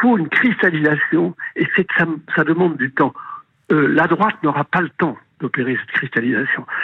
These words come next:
Donc, on va se retrouver dans l'alternative, euh, Marine Le Pen ou bien,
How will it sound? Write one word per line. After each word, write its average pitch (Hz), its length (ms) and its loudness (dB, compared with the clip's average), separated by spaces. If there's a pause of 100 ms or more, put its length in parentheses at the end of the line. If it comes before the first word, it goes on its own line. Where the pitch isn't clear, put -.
(200)
Donc, 262 320 2 (220)
on 226 100 0
va 226 160 2
se - 60 -2
retrouver 240 600 2 (300)
dans 202 100 2
l'alternative, 208 920 2 (380)
euh, 160 500 4 (180)
Marine 190 380 2
Le 139 100 2
Pen 220 420 2 (340)
ou 208 120 -2
bien, 175 400 2